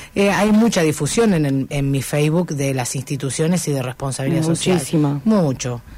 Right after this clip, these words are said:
Speaker 1: porque yo la verdad que no tengo muchas cosas para poner en mi Facebook. Si no es de trabajo, viste que yo no hablo, algún chiste pongo.
Speaker 2: Sí, sí.
Speaker 1: <laughs> Es que la verdad que la gente que está mayor ya no debería tener <laughs> redes sociales, ¿no?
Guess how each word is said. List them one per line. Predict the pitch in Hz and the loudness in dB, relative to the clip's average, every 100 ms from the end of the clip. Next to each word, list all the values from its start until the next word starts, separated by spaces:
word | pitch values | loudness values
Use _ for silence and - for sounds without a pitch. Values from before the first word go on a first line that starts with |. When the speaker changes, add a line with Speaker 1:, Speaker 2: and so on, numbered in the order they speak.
| - | -6
Speaker 1:
porque | 190 175 185 | -4 -2 0
yo | 220 | 0
la | 196 | 0
verdad | 175 190 | 2 0
que | 180 | 2
no | 175 | 0
tengo | 170 175 147 | 0 0 0
muchas | 143 147 | 0 -2
cosas | 135 139 131 | -4 -4 -2
para | 135 | -4
poner | 131 147 | -2 0
en | 147 | 0
mi | 147 | 0
Facebook. | 156 151 151 147 | 0 -2 -2 -4
Si | 240 | 2
no | 262 | 4
es | 285 | 4
de | 233 | 2
trabajo, | 214 277 - | 0 -2 0
viste | 220 208 185 | 0 2 0
que | |
yo | 175 | 0
no | 196 190 | 0 0
hablo, | 139 143 | 0 -2
algún | 165 190 214 | -2 2 2
chiste | 208 247 247 196 - | 4 4 4 2 0
pongo. | 151 175 165 - - | 0 2 0 -2 0
Speaker 2:
Sí, | 196 175 | 2 2
sí. | 165 - 147 139 127 160 | 0 -2 0 0 -2 -4
Speaker 1:
<laughs> | - | -2
Es | 277 | -2
que | - 277 269 - | 0 0 0 0
la | 220 | 2
verdad | 233 240 302 | 2 2 0
que | 277 | 0
la | 220 - | 0 0
gente | 254 262 240 | 0 0 0
que | 190 | -4
está | - 214 | -2 2
mayor | 214 165 - 185 208 240 - - | 2 2 0 2 2 0 -6 -6
ya | - 233 | 2 4
no | 233 | 4
debería | 202 180 170 202 190 143 | 4 4 4 4 4 2
tener | 135 139 170 | 0 0 2
<laughs> | |
redes | 214 190 180 - | 2 2 2 2
sociales, | 180 170 170 143 135 139 | 0 2 0 0 0 0
¿no? | 180 | 0